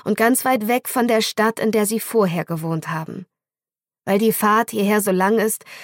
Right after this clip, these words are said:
haben sie Opa Bu auch selten besucht. „Opa Bu“, murmelt Joe vor sich hin und schüttelt den Kopf.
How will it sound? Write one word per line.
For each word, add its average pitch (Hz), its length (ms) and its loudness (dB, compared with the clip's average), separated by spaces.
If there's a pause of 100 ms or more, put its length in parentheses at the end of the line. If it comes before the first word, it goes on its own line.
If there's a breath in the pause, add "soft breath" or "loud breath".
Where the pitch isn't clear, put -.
(300 loud breath)
haben 220 280 2
sie 220 140 2
Opa 226 280 2
Bu 220 240 -2
auch 202 140 0
selten 214 360 0
besucht. 190 600 -6 (1800)
„Opa 208 460 -4 (180)
Bu“, 185 320 -8 (680)
murmelt 190 460 2
Joe 185 220 4
vor 190 160 0
sich 175 220 -6
hin 208 340 2
und - 180 -4
schüttelt 175 400 -8
den 165 180 -6
Kopf. - 440 -12